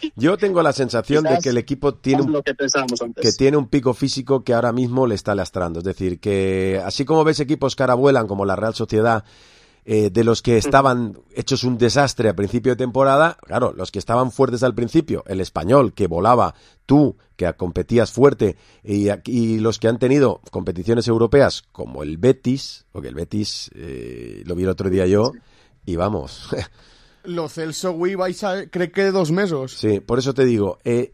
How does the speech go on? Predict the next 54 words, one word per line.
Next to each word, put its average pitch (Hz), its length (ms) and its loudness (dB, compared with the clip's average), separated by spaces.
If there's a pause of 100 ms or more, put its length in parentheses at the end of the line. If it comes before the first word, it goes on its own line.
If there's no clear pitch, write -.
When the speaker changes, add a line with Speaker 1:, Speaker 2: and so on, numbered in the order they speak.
(120)
Speaker 1:
esa 175 160 -6
sensación 170 500 2
de 160 140 0
que 147 100 2
los 123 140 2
equipos 156 320 0
que 165 120 2
llevaban 160 300 2
el 147 120 4
ritmo 143 400 2
competitivo 127 680 2
como 110 280 2
que 120 140 2
ahora 143 280 6
están 143 280 0
en 123 100 0
el 110 160 2
valle, 139 460 2
¿sabes? 123 420 -6 (680)
Y 127 140 2
que 123 140 2
ahora 143 200 6
Speaker 2:
Sí. 170 60 6
Speaker 1:
los 151 120 6
que 131 80 2
estaban 160 420 4
en 165 100 2
el, 156 220 2
eh, 131 220 0
los 127 140 -2
que 139 80 0
hacen, 156 260 0
eh, 151 60 -4 (100)
los 131 360 -4
que, 110 160 -2
digamos, 107 460 -2
están 135 400 0
como 98 220 -8
modo 120 220 0
montaña, 104 460 0
¿no? 131 160 0
Que 120 60 -6
iban 117 200 -2
subiendo, 123 380 -2
subiendo 117 380 -2
su 110 120 -8
pro-, 120 240 -4
su 110 560 -4
rendimiento, 131 460 0
ahora 131 160 0
están 143 300 2
en 120 100 0
el 110 160 -2
culmen 156 460 0